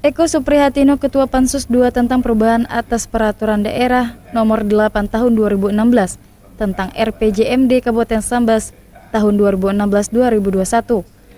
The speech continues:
menyampaikan dalam revisi ini tim Pansus didampingi oleh beberapa akademisi dalam melakukan proses pendalaman-pendalaman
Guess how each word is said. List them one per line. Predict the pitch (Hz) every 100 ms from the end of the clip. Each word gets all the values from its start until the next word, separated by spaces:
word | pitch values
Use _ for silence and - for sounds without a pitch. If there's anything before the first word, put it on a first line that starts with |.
| - -
menyampaikan | 214 202 196 214 226
dalam | 226 214 214 214
revisi | 277 269 269 254
ini | 240 226
tim | - 254
Pansus | 233 233 226 233 214
didampingi | 214 202 202 196 220 202
oleh | 208
beberapa | 202 202 214 233 247 247 226
akademisi | - 202 196 226 - 240 170 - - -
dalam | - 247 240
melakukan | 220 214 - - 196
proses | 196 208 208 190
pendalaman-pendalaman | - 196 202 226 214 214 208 196 190 190 190 185